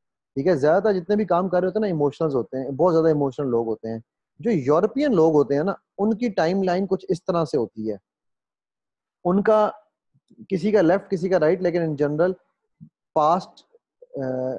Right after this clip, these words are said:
जो है वो एक तरफ होगा, ठीक है, उनका प्रेजेंट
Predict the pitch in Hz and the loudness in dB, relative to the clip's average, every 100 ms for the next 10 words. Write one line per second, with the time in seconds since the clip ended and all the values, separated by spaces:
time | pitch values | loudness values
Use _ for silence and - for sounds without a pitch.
0 | - 143 151 143 147 160 151 160 156 147 | -10 -4 0 2 4 4 2 -2 0 -2
1 | - 180 190 185 180 202 226 _ _ _ | 0 -2 0 0 0 -2 -4 _ _ _
2 | _ _ _ _ 139 131 175 196 _ _ | _ _ _ _ -8 -4 -6 -6 _ _
3 | _ _ _ _ _ _ _ _ _ _ | _ _ _ _ _ _ _ _ _ _
4 | _ _ _ _ _ - 160 160 156 170 | _ _ _ _ _ -6 -4 -2 0 4
5 | 160 151 - - _ _ _ - 156 151 | 4 2 -2 -12 _ _ _ -2 0 2
6 | 190 196 | 0 -2